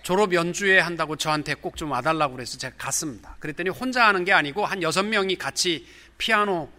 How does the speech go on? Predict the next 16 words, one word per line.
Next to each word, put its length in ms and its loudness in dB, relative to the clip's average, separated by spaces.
전공한 440 2
사람들이 560 -2
연주회를 560 0
하는데 480 -2
중간에 680 4
한 200 -14
팔십 340 -4
넘은 340 -2
노인이 640 -4
잘 180 2
걷지도 400 -2
못하는데 480 -4
나오더라고요. 720 -4
드레스를 480 -2
입고 240 -10
나와서 500 -10